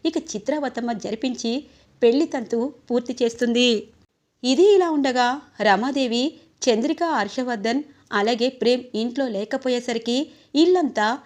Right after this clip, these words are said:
కంగారుగా తిరుగుతూ ఉంటుంది. ఇటు జగదీష్ అలాగే భ్రమరాంబ, దీక్ష, రోజా, "ఇదేంటి ముగ్గురు కనిపించడం లేదా? ఫోన్ చేయొచ్చు కదా?"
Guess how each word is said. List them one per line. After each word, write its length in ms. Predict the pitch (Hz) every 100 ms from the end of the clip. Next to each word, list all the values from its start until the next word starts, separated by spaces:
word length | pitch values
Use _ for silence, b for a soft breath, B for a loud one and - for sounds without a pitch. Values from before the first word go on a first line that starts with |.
| b _
కంగారుగా 440 | 233 254 339 269 240
తిరుగుతూ 460 | 247 214 240 254
ఉంటుంది. 600 | 247 240 233 247 247 226 B B
ఇటు 140 | 349 349
జగదీష్ 640 | 185 196 196 269 302 -
అలాగే 280 | 226 254 254
భ్రమరాంబ, 560 | 202 180 180 269 269 254 254
దీక్ష, 380 | 180 214 226 240 226
రోజా, 460 | 220 233 226 220 262 b b -
"ఇదేంటి 500 | 214 294 269 262 285 b b -
ముగ్గురు 300 | 233 240 359
కనిపించడం 520 | 370 226 233 262 254
లేదా? 260 | 240 240 247 - b b
ఫోన్ 300 | - 262 339 381
చేయొచ్చు 240 | 294 277 -
కదా?" 180 | 262 254